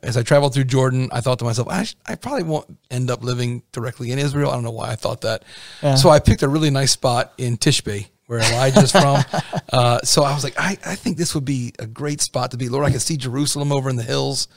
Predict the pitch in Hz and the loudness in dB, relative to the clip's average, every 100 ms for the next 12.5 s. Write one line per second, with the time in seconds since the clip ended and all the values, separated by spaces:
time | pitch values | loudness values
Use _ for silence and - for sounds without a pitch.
0 | _ _ _ 127 127 113 123 135 - 135 | _ _ _ -6 -4 -2 -2 -4 -4 -2
1 | 131 135 123 120 - - 131 117 117 - | -2 -4 -4 -2 0 0 0 -2 -4 -8
2 | _ _ _ _ 160 196 160 127 123 147 | _ _ _ _ 0 2 2 0 2 2
3 | 139 131 143 147 139 - 143 139 127 127 | 0 -4 -2 0 0 0 2 2 2 0
4 | 127 120 131 131 151 180 151 123 120 135 | 0 -2 -2 -2 -4 -4 -6 -6 -4 -6
5 | - 120 127 117 123 123 117 117 110 117 | -4 -6 -6 -4 -4 -4 -4 -6 -4 -6
6 | 120 117 117 123 117 120 131 123 - - | -4 -4 -4 -4 -4 -2 -2 -2 -8 -20
7 | - - - 131 143 139 143 139 131 135 | -20 -20 -4 0 2 0 2 2 2 2
8 | 135 127 135 123 127 123 127 123 127 123 | 2 0 -2 -4 -2 -2 0 -2 -2 -2
9 | 127 120 120 123 123 117 117 117 139 143 | -2 -4 -4 -2 -2 -2 -2 -4 2 2
10 | 135 139 127 120 131 139 175 156 156 139 | 2 0 -2 -2 -2 4 4 4 2 0
11 | 127 127 107 - - - 123 143 - 151 | 0 0 0 -4 -12 -10 -6 -6 -2 -2
12 | - - 143 131 | 0 2 2 2